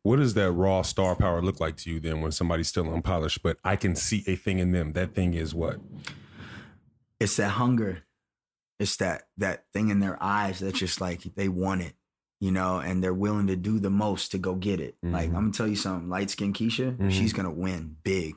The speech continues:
Speaker 2: 'cause she wants it.
Speaker 1: Mm-hmm.
Speaker 2: Coco Vanga's gonna win big 'cause he wants it.
Speaker 1: I'm a fan of
Speaker 2: Like,
Speaker 1: Coco Vanga.
Speaker 2: I'm telling you, like, these are people that I'm with every day. They're people I work with. They're extremely hard workers and they're not comfortable and they want more and they're just gonna keep working to get it.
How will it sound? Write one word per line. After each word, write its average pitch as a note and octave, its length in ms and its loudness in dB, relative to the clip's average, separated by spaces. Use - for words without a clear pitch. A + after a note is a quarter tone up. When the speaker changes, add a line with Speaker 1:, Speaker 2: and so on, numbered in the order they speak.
Speaker 2:
'cause F#2 160 -2
she - 160 -2
wants F2 420 -4
it. - 140 -20
Speaker 1:
Mm-hmm. F2 240 0
Speaker 2:
Coco G#2 280 0
Vanga's F#2 380 -2
gonna F2 180 -6
win F2+ 320 -2
big F#2 340 -2
'cause F#2+ 200 -8
he D2+ 120 -10
wants F#2 380 -6
it. - 40 -4
Speaker 1:
I'm A2+ 100 4
a A2+ 40 2
fan A2 180 0
of G2+ 40 0
Speaker 2:
Like, F#2 80 -2
Speaker 1:
Coco F#2 220 -2
Vanga. F2 240 -2
Speaker 2:
I'm E2+ 80 0
telling A2+ 320 0
you, D#2+ 260 -6
like, F2 200 -6
these G#2+ 200 0
are G#2 60 -2
people G2+ 280 -2
that F#2+ 120 -2
I'm F#2 140 -2
with G2 180 0
every G2 300 0
day. G#2 200 0
They're G2 100 0
people F#2+ 260 -4
I F2+ 60 -2
work F#2+ 320 -2
with. G#2+ 240 0
They're F#2 180 0
extremely A2+ 500 0
hard G2 300 0
workers G#2 480 -2
and G2 160 0
they're F#2 100 0
not F#2+ 380 0
comfortable A2 680 -2
and G2 100 0
they F#2+ 60 0
want F#2+ 280 -2
more A2+ 560 0
and F#2+ 140 0
they're F#2+ 60 -2
just F#2 180 -6
gonna F#2 160 -4
keep G#2 320 -4
working G2+ 320 -2
to F#2 100 -6
get F#2 240 -4
it. - 200 -6